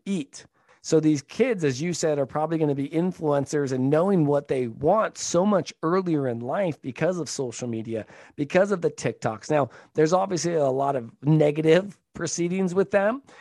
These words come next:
um, right? With, there's, there's a lot of bad stuff on the internet as well. But Miguel, think about it. You've got a ten-year-old like my son who can teach you how to cut dragon fruit and eat dragon fruit two different ways. He can show you how to pit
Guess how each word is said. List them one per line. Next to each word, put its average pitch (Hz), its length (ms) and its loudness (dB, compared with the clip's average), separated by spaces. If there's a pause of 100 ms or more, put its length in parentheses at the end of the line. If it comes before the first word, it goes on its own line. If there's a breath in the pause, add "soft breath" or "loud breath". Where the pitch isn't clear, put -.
(180 soft breath)
um, 139 380 2
right? 151 320 2
With, 151 160 0
there's, 139 220 0
there's 131 220 -2
a 131 40 -6
lot 131 120 -2
of 123 60 -8
bad 127 240 -4
stuff 131 220 0
on 117 160 -2
the 120 120 2
internet 170 480 -2
as 143 140 -2
well. 143 360 -4 (300 soft breath)
But 202 160 2
Miguel, 190 420 0
think 196 340 -2
about 120 300 -6
it. - 140 -18 (400)
You've 185 220 -4
got 190 320 2 (360)
a 151 60 -2
ten-year-old 170 840 0
like 139 200 -4
my 131 160 -4
son 139 680 -2 (180)
who 156 120 -2
can 139 300 -2
teach - 420 -10
you 170 200 0
how 135 180 -4
to 143 80 -2
cut 160 360 -6
dragon 139 500 -4
fruit 143 300 -6
and 139 160 -4
eat 180 180 -14
dragon 135 380 -2
fruit 139 300 -10
two 147 220 -10
different 143 360 -4
ways. 127 380 -8 (280 soft breath)
He 165 140 2
can 185 160 -2
show 185 420 0
you 170 240 0
how 147 120 -2
to 147 100 -4
pit 170 500 -4